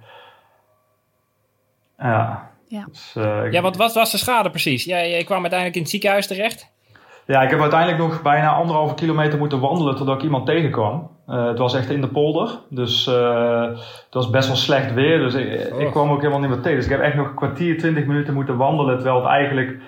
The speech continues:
Speaker 1: ik, ik kon niet naar boven kijken, alleen maar echt naar de grond, omdat anders gewoon, eh, ja, ik werd zo duizelig. Eh, dus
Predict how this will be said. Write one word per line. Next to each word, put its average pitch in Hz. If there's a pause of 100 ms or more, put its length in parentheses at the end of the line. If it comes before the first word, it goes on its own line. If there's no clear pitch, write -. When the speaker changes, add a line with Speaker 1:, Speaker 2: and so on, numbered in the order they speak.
(260)
Speaker 1:
ik, 117
ik 117
kon 127
niet 143
naar 117
boven 147
kijken, 110
alleen 123
maar 127
echt 123
naar 123
de 120
grond, 143
omdat 113
anders 123
gewoon, 117
eh, 95
ja, 90
ik 110
werd 113
zo 131
duizelig. 117 (800)
Eh, 120 (160)
dus -